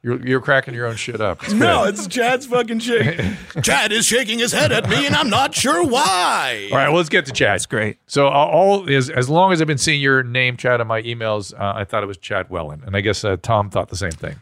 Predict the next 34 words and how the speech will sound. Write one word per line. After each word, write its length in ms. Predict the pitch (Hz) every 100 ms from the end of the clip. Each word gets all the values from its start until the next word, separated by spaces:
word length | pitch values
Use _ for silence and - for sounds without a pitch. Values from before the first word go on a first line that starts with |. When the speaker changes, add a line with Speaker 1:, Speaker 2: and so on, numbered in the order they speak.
| _
Speaker 3:
Yeah, 200 | 143 139
he 80 | 135
thought 240 | 127 165
it 80 | 151
was, 180 | 120 110 117 _ _ -
uh, 180 | 117 110
Wallen, 400 | 113 147 156 151
I 80 |
think. 260 | 151 170 170
Speaker 1:
Wallen, 280 | 110 107 90
Speaker 3:
It's 100 | 92
Speaker 1:
yes. 80 | 90
Speaker 3:
spelled 180 | 202
Speaker 1:
What 60 | 110
did 60 | 110
I 20 |
Speaker 3:
Wallen, 100 | 104
Speaker 1:
say? 120 | -
Speaker 3:
so 80 | 90
Speaker 1:
Wallen? 200 | 95 107
Speaker 3:
that's, 140 | 127
Speaker 1:
Wallen, 280 | 117 98 87
Speaker 3:
yeah, 100 | 113
Speaker 1:
yes. 260 | 107 - -
Speaker 3:
it's, 200 | - -
uh, 180 | 120 107
Wallin. 560 | 107 107 107 113 127 117
Speaker 1:
Wallin. 500 | 98 110 117 131 95
What 100 | 107
kind 120 | 196
of 60 | 151
name 160 | 147
is 80 | 117
that? 180 | - 120